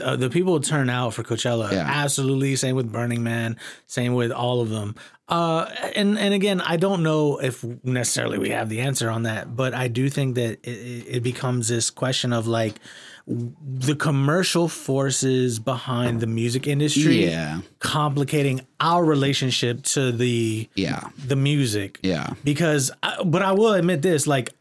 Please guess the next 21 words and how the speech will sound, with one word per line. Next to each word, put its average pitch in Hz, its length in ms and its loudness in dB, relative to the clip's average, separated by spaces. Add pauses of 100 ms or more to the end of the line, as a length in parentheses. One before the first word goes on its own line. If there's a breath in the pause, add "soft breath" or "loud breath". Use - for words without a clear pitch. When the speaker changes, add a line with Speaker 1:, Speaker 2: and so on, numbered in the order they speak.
Speaker 1:
I 202 120 0
found 349 260 2
a - 60 4
lot 175 200 2
of 143 140 2
bands 160 240 2
I've 139 100 2
never 127 280 0
heard 127 220 2
of. 107 280 -2
Speaker 2:
Yeah. 226 380 4
Speaker 1:
And 143 80 6
a 151 60 4
lot 160 160 4
of 135 120 2
artists 156 320 2
I've 143 100 4
never 135 200 2
heard 127 180 2
of. 117 240 2 (360 loud breath)
And 139 540 2